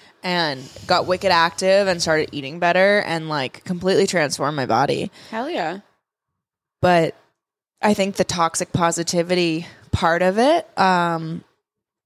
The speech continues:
Speaker 1: made it not sustainable for me. 'Cause I feel like
Speaker 2: Mm-hmm.
Speaker 1: toxic positivity teaches you to, like, not feel the bad things even when you're feeling them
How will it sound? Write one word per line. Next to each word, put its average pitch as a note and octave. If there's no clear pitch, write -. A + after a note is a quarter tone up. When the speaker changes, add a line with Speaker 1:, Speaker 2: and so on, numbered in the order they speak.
Speaker 1:
made F3
it E3
not E3
sustainable -
for -
me. G2+
'Cause A3+
I F#3
feel G3+
like G3+
Speaker 2:
Mm-hmm. G#3
Speaker 1:
toxic F3
positivity E3+
teaches E3+
you D#3+
to, F3+
like, D#3+
not F3+
feel F3
the E3+
bad D3+
things F3
even E3+
when E3
you're D#3
feeling D#3+
them D#4